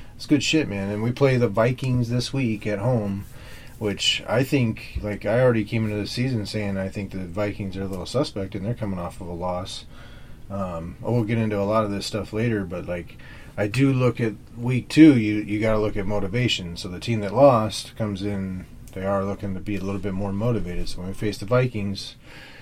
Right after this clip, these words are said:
they're coming off of a loss at the, at the Bengals. You know, that's something to, to be aware of. However, I do think we have, like, a matchup edge in this game.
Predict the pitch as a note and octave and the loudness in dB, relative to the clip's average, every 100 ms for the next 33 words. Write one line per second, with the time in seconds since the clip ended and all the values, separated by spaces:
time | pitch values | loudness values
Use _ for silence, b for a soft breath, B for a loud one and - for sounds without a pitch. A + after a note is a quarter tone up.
0 | b - - G#2+ G2+ G2 F#2+ F#2 F#2 F#2+ | b -10 -4 -2 0 -2 -4 -6 -2 0
1 | G2 F#2+ G2 F2+ F#2 F2+ F2+ F2 F2+ F2 | 0 -2 -8 -8 -8 -8 -8 -8 -10 -10
2 | F2+ F2 F2 E2+ - - A#2 B2+ F#2+ F2 | -10 -8 -10 -12 -10 0 2 2 -2 -6
3 | F#2 - - - b b b b b b | -10 -12 -16 -18 b b b b b b
4 | - G2+ F#2 E2 D#2+ F#2+ G2+ - - - | -12 -8 -6 -6 -2 0 0 -4 -8 -2
5 | G#2 F#2+ F#2+ F2+ E2+ E2+ E2+ - - G#2 | -2 -2 -4 -4 -4 -6 -8 -12 -10 -6
6 | G2+ F#2+ A#2+ C#3+ G2+ F2+ F2 - - - | -4 2 6 6 6 0 -4 -8 -12 -6
7 | G2 G2 F#2 F2+ F2 G#2 G2 F2 E2+ E2+ | -2 -2 -2 -6 -4 -4 -6 -10 -8 -8
8 | E2+ G#2 F2 F2 F2+ - - - - - | -10 -12 -12 -10 -8 -10 -12 -12 -14 -12
9 | F2+ F2 - - F2 F2 | -14 -14 -14 -12 -12 -12